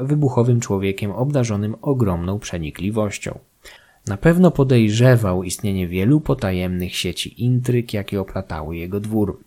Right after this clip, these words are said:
Ale co innego podejrzewać, a co innego mieć na to dowód. Rzym epoki pierwszych princepsów był miejscem, w którym wyjątkowo dbano o utrzymywanie pozorów.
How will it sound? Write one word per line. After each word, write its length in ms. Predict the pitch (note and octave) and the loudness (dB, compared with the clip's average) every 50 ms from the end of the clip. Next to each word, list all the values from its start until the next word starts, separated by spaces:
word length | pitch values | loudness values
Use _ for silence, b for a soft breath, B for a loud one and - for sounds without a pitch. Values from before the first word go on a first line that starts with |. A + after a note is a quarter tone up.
| _ _ - | _ _ -10
Ale 200 | - G2+ G#2 G2+ | -8 -6 -6 -2
co 140 | - C3 | 2 4
innego 380 | C3+ C#3+ C#3 C3 C3 C3 C3 A#2 | 4 4 4 4 2 2 0 0
podejrzewać, 680 | A#2+ A2+ G2+ G2+ G2 G2 G#2 G#2 G#2 A2 A2 G#2+ - - | 0 0 0 0 0 0 -2 -2 -2 -2 -4 -4 -6 -6
a 80 | C3 B2 | -6 0
co 100 | - C3+ | 2 2
innego 360 | D3 D3+ C#3+ C3 B2+ B2 G#2 | 4 4 2 2 4 2 2
mieć 220 | G2+ F#2+ F#2 F#2 | 2 0 -2 -2
na 120 | F#2+ F#2+ F#2+ | -4 -4 -2
to 140 | - A#2+ | -2 2
dowód. 500 | A#2 B2+ A#2+ G#2+ F#2+ F2 - - - - _ _ _ _ b b b b b b b - | 4 6 6 6 4 -2 -8 -10 -16 -20 _ _ _ _ b b b b b b b 0
Rzym 440 | B2 C3+ E3+ F#3+ G3 F#3+ F3+ F3+ - | 4 6 8 8 8 8 6 4 2
epoki 380 | - C3+ - A2+ G#2+ - A2 A2+ | 0 0 2 2 0 0 -2 0
pierwszych 460 | - A2+ A#2 A2+ - - A#2 G#2+ - | 2 2 2 2 0 -2 -6 -6 -6
princepsów 840 | - - G2 F#2+ F#2 F#2+ - G#2+ A2+ - - - A#2 G#2 F#2+ G2 G#2 | -6 -6 -4 -4 -4 -2 -2 -4 -4 -4 -4 -4 -2 -2 -2 -4 -4
był 260 | G2 G#2 G2 F#2+ F#2+ | -4 -2 -2 -2 -2
miejscem, 840 | G2 A#2+ C#3 D#3+ D#3+ D#3 - - - B2+ B2 A#2+ A#2 A2 A2 G#2 G#2+ | 0 2 4 4 4 2 0 -2 0 0 2 2 0 -2 -6 -8 -12
w 100 | - - | -16 -18
którym 580 | - - - G#2 G2+ F#2+ F2+ E2 E2 E2 E2+ F2 | -18 -8 -4 -4 -2 -2 -4 -6 -6 -8 -8 -4
wyjątkowo 500 | G2+ A#2+ D#3 E3 D#3+ - E3+ D3+ C3 G#2+ | 0 2 2 2 2 2 0 2 2 0
dbano 540 | F2+ F2 E2 E2+ F2 E2+ E2+ F#2 G#2 - - | -2 -2 -4 -4 -4 -2 -4 -4 -4 -6 -4
o 60 | - E3 | -4 -2
utrzymywanie 680 | E3+ F3 - - - F2 - A2+ F2 D#2 D2+ D#2+ F2+ | -2 -2 -4 -2 -2 0 0 0 -2 -2 -4 -6 -4
pozorów. 640 | - A2 A2+ A2+ A2 F#2+ - - - - - - | -2 -2 0 0 0 0 -2 -4 -10 -14 -20 -20